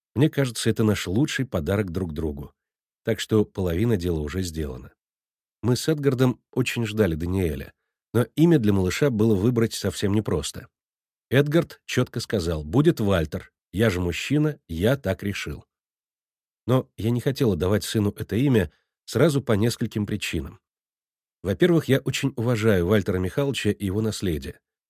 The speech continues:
Но он был великим артистом, а я не очень хотела, чтобы Даниэля всегда сравнивали с дедушкой.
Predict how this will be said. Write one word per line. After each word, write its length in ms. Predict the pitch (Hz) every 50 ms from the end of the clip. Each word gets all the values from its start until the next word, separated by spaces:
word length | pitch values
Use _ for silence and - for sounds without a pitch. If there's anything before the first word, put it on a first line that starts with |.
| _ _ -
Но 160 | 104 110 -
он 240 | - 147 156 151 127
был 260 | 120 143 143 139 - -
великим 520 | - 92 107 110 104 120 - - 123 113 -
артистом, 560 | - - 104 - - 98 85 - - 101 101 -
а 60 | 101
я 100 | 98 131
не 140 | 143 151 147
очень 260 | 127 - - - 90
хотела, 380 | - - 90 - 143 147 127 104
чтобы 360 | - - 110 101 101 92 - _ _ _ _ _ _ -
Даниэля 500 | 87 113 101 95 104 131 156 147 135 113
всегда 320 | - - 90 85 120 131
сравнивали 520 | - - 101 113 113 110 107 104 104 101 104
с 120 | 95 90
дедушкой. 540 | 87 98 90 76 73 - - - - -